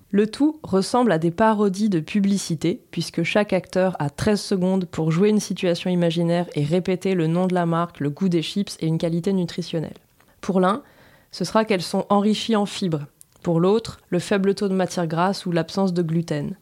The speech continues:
Le côté healthy est présent dans la pub, mais pas spécialement mis en avant. Le vrai argument, c'est la coolitude. Jeune, sexy, malin, moderne, drôle.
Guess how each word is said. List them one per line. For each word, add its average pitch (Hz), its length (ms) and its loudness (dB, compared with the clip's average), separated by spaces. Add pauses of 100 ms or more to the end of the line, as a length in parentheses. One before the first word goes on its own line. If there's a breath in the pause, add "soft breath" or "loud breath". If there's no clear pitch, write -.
(600 loud breath)
Le 180 80 0
côté 202 380 0
healthy 220 520 0
est 170 80 -2
présent 196 400 0
dans 165 100 0
la 151 120 0
pub, 208 320 -2 (360 soft breath)
mais 160 100 -2
pas 226 200 2
spécialement 190 640 -2
mis 196 240 2
en 175 140 -2
avant. 151 260 -6 (1080 soft breath)
Le 156 120 0
vrai 180 240 2
argument, 160 580 -2
c'est - 160 -4
la 160 120 0
coolitude. 165 680 -4 (580 soft breath)
Jeune, 170 400 0
sexy, 185 540 -2
malin, 165 440 0
moderne, 170 580 0
drôle. 151 380 -2